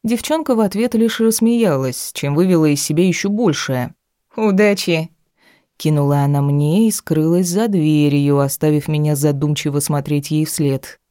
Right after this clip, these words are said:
"Здравствуй, милый", услышал я возле себя голос своей невесты и повернул голову. Рита подошла ближе и подарила мне мимолетный поцелуй в небритую щеку.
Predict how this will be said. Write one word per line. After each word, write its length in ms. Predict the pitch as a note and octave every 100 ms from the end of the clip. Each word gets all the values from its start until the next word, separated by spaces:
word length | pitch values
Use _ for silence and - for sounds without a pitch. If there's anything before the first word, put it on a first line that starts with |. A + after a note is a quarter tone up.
| _ _ _ _ _ F#3
"Здравствуй, 520 | E3 E3 E3 - F#3
милый", 440 | F3 D#3 D3 D#3 _ _ -
услышал 520 | D3+ - D3+ C#3+ D3
я 180 | C#3+ C#3
возле 260 | C#3+ C#3+
себя 320 | C#3 D3 D3+ C#3+
голос 320 | D3 C#3+ C#3+
своей 240 | D3 D3
невесты 640 | D3 E3+ A3 G#3+ - D#3
и 220 | C#3+ - G3+
повернул 560 | G3 F#3 F#3 F#3+ F#3
голову. 640 | E3+ D#3+ C3 B2 B2+ B2+ - _ _ _ _ _ _
Рита 280 | G3+ B3+ B3
подошла 460 | F#3 E3+ - F#3
ближе 640 | F3 D#3+ D3 B2+ B2+ B2+ - -
и 100 | D3
подарила 440 | C#3+ C#3+ D3+ D#3+
мне 180 | D3+ D3
мимолетный 560 | D3 D3 C#3+ D3+ D3+ D3
поцелуй 540 | C#3+ - D3+ D#3 F3
в 60 | C#3+
небритую 520 | C#3+ C#3 C#3+ D3 D3
щеку. 560 | - C#3+ B2+ - B2